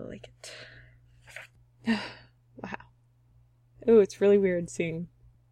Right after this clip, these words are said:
Ialai Sadeas, 'cause, yeah. <laughs> I mean, I guess that makes sense that it's her last name,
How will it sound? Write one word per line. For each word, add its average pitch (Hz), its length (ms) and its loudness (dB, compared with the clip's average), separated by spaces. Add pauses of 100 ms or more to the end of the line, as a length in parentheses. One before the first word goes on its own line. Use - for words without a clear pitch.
(120)
Ialai 185 500 0
Sadeas, 175 720 -8 (500)
'cause, - 380 -6 (400)
yeah. 202 320 -4 (720)
<laughs> - 640 -16
I 202 100 4
mean, 190 160 2
I 175 80 4
guess 190 240 0
that 180 240 -2
makes 180 260 -4
sense 208 380 0
that 170 160 0
it's 165 180 -4
her - 160 -14
last 170 300 -8
name, 160 540 -2